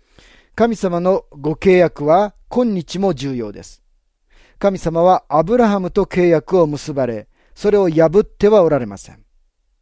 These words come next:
神様はアブラハムに、彼と彼の子孫に、私たちが聖地と呼ぶ土地を与えると約束されました。神様は必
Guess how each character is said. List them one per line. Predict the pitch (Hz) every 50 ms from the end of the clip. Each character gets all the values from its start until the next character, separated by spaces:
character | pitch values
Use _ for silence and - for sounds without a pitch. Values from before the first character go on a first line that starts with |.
| _ _ _ _ _ _ _ _ _ _ _ _ _ _ _ _ _ _ _ _ _ _ _ _ _ _ _ _ _ _ _
神 | - - 196 185
様 | - - 160 170 170
は | 180 185 175 160
ア | 165
ブ | 160 175 208
ラ | 220 214
ハ | 190 185
ム | 160 151
に、 | 143 147 165 202 226 240 _ _ _ _ _ _ _ _ _ -
彼 | - 226 233 214 185
と | - 175 165
彼 | - - 226 220 202
の | 175 170
子 | 156 - - 233 - -
孫 | 196 160
に、 | 139 131 123 113 104 107 _ _ _ -
私 | 156 170 - 180 170 -
た | - 165
ち | 147 - 160
が | 160 165
聖 | 156 - - 240 247 220
地 | - - -
と | - 165
呼 | 160 170 170
ぶ | 151 147 143
土 | - 143 156
地 | - - - 196 208
を | 202 - - -
与 | 143 143 147 - - 208 220
え | 214
る | 202 196 196
と | - 202 185
約 | 156 156 151 147 -
束 | - 185 - - 185
さ | 175 - 151 143
れ | 131
ま | 110 107 101
し | - -
た。 | - - _ _ _ _ _ _ _ _ _ _ _ _ _ _ _ - - - - - _ -
神 | - 220 233 220
様 | 175 196 190 180
は | 170 165 160 -
必 | - - 165